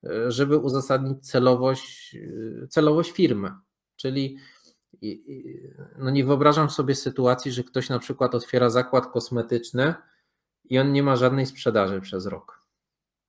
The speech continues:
No to po prostu agencja coś takiego zakwestionuje.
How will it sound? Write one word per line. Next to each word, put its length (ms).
No 100
to 120
po 140
prostu 240
agencja 380
coś 180
takiego 360
zakwestionuje. 800